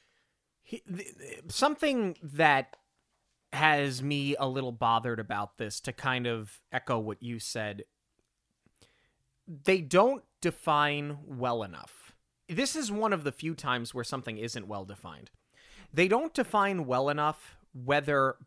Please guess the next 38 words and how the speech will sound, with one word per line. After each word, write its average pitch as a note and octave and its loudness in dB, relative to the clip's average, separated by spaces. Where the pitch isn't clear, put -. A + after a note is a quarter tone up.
Bucky's D#3 -2
issue D#3+ -4
is C#3 -4
that C3+ 0
he D#3+ -6
is C#3+ -4
no C#3+ -2
longer B2+ -4
the C3 -6
most C#3 -4
popular C#3+ -2
person D3 -4
in D3 -8
the C#3+ -6
school, D#3 -4
or D3 0
if C#3 -6
he C#3 -14
or D3 4
if - -6
it's - -6
that C#3+ 4
he C#3+ -10
does C3+ -2
not C3 0
like A#2 -6
zombies. G2+ -10
Like, E3 0
you E3+ -4
can E3 -4
say, F3 0
"Well, E3+ 0
it's D3+ -2
column C#3+ -2
A C#3 -4
and C3+ -8
column C3 -2
B," B2+ -4